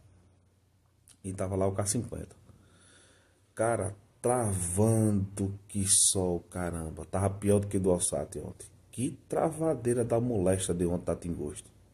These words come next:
K cinquenta deu umas travadas, olha, e foi até quase meia-noite, viu? Começou de, acho que foi umas sete horas, mais ou menos.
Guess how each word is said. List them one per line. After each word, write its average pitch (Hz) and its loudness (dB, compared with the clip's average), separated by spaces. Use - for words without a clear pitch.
K 117 -4
cinquenta 113 0
deu 107 2
umas 151 -4
travadas, 117 0
olha, 123 0
e 156 0
foi 151 2
até 160 0
quase 131 0
meia-noite, 95 2
viu? 120 -8
Começou 127 4
de, 113 -2
acho 101 -6
que 127 -8
foi 143 0
umas 95 0
sete 87 -2
horas, 90 -4
mais 82 -4
ou 78 -6
menos. 98 -4